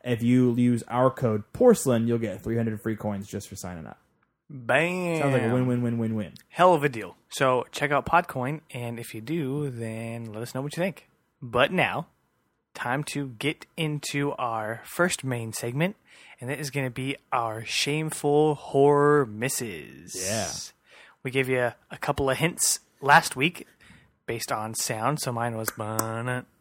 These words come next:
Speaker 2: ba-na." And so I'm going to be talking about
Speaker 1: Jaws.
Speaker 2: Jaws. Yes. And then John is gonna be talking about Hereditary. <laughs> Yeah. Which, uh, that noise, if you've seen it, is terrifying now.
Speaker 1: Yeah.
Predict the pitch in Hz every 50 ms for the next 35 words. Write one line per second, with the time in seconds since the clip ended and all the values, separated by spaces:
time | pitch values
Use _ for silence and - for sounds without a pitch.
0 | _ _ _ _ _ - 127 110 110 110 113 113 113 113 113 120 127 127 - _
1 | _ - - _ _ _ _ _ _ _ _ _ - - - - - - _ -
2 | 120 - 123 120 120 139 143 147 139 135 131 131 131 123 127 - 123 127 127 135
3 | 131 123 127 127 143 175 185 - - _ _ _ _ _ _ _ _ _ _ -
4 | - 92 92 113 123 135 135 123 87 82 67 50 50 - - - - - - -
5 | _ - 143 135 113 - - - - - - - - _ _ - 135 127 120 117
6 | 113 113 110 113 113 110 113 - - 135 120 120 117 123 139 143 139 131 131 123
7 | 120 120 - 127 135 139 139 131 131 135 143 - - - 139 135 123 120 131 147
8 | 127 - - - - 65 62 - - _ _ _ _ - - _ _ _ - -
9 | - _ _ _ _ _ _ _ _ _ _ _ _ _ _ _ _ _ _ _
10 | _ - _ _ _ _ _ 151 - - 175 - - - - - - - - -
11 | - - - - - 156 160 147 - - - 175 147 139 139 139 143 143 139 143
12 | 151 147 156 165 170 165 147 - 147 139 - 135 - - 170 156 143 139 - -
13 | 131 131 131 - - 151 160 170 - - 87 90 80 76 131 120 90